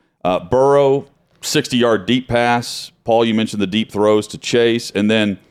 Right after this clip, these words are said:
uh, Chad, just to back up your point on protecting him, he was sacked thirteen times the first two games this season, both losses. And he's only been sacked eleven times the past five games,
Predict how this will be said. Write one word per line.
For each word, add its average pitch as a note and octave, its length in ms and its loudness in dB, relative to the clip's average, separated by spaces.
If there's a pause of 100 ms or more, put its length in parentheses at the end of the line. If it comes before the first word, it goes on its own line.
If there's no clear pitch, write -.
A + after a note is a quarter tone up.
(1200)
uh, F#2+ 220 2
Chad, A#2+ 300 0
just G#2 160 -6
to G#2+ 40 -4
back G#2 240 0
up G#2+ 120 -4
your F#2+ 80 -2
point G#2+ 240 -2
on F#2+ 100 -4
protecting F#2+ 480 -2
him, E2+ 100 0
he G#2 100 -2
was G2 100 -4
sacked G#2 280 -2
thirteen B2 440 2
times G2 420 0
the - 80 -12
first - 320 -4
two A2+ 140 -4
games G2 320 -2
this F#2 180 -4
season, D2+ 400 -6
both F2+ 240 -2
losses. D2 500 -6 (880)
And F#2 500 -2 (880)
he's G#2 140 -4
only G#2+ 160 0
been G2 120 -2
sacked F#2+ 300 -2
eleven G2+ 500 0
times F#2 360 0
the - 80 -8
past F#2+ 320 -2
five F#2+ 460 -2
games, D#2+ 600 -2